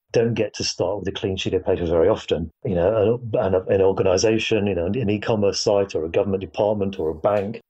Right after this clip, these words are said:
already has thousands of applications running in legacy data centers and virtualized environments, and even these days, of course, moving up into Amazon and the cloud and elsewhere, um,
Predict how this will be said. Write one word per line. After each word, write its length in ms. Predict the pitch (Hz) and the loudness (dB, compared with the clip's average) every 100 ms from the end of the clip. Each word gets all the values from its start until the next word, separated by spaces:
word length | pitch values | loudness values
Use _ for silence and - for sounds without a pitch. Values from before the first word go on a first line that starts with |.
| - | 0
already 260 | 127 110 | 2 2
has 260 | 117 127 - | 2 0 2
thousands 380 | 123 117 98 92 | 2 2 0 -2
of 60 | |
applications 800 | 98 - 98 104 95 - 87 87 - - _ | -2 -2 -2 -2 -2 -6 -6 -8 -12 -20 _
running 400 | - 113 95 92 | -6 -2 0 0
in 300 | 87 85 85 - | -2 -2 -4 -2
legacy 460 | 104 95 95 98 | 0 0 -2 -2
data 200 | 92 90 | 0 0
centers 600 | 87 92 87 98 87 82 | 0 -2 -2 0 0 -2
and 200 | 80 76 - - - - | -2 -4 -8 -18 -20 -2
virtualized 540 | 104 101 98 98 90 | 2 2 2 0 0
environments, 640 | 90 85 87 87 85 113 104 | -2 -2 0 -2 -4 -4 -2
and 100 | 92 | -2
even 360 | 92 87 82 - - - _ | -2 -2 -2 -6 -20 -20 _
these 180 | 101 95 | -4 0
days, 220 | 98 85 | 2 0
of 60 | - | 0
course, 240 | 87 82 | -4 -2
moving 260 | 98 87 87 | 0 0 0
up 160 | 87 | 0
into 460 | 92 80 - 80 85 | -2 -2 0 2 2
Amazon 460 | 98 92 82 87 85 | 2 2 4 4 2
and 100 | 78 | 0
the 60 | |
cloud 300 | 76 92 87 | 0 0 0
and 80 | 78 | 0
elsewhere, 500 | 78 78 104 87 87 - - | -2 -2 0 0 -2 -10 -2
um, 480 | 101 92 95 113 | 2 4 2 -2